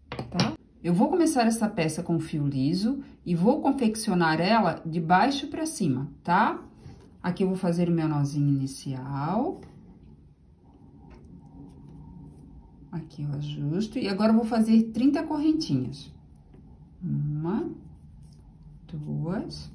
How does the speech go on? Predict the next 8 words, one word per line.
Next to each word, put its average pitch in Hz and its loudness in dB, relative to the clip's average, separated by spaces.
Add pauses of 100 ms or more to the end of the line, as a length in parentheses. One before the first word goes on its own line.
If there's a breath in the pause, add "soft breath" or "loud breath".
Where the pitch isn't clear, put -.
(560)
três, 147 -6 (500)
quatro, 170 -10 (420)
cinco. - -8 (420 soft breath)
Feito 220 6
aqui 214 8
minhas 175 4
trinta 147 -4
correntinhas, 151 -2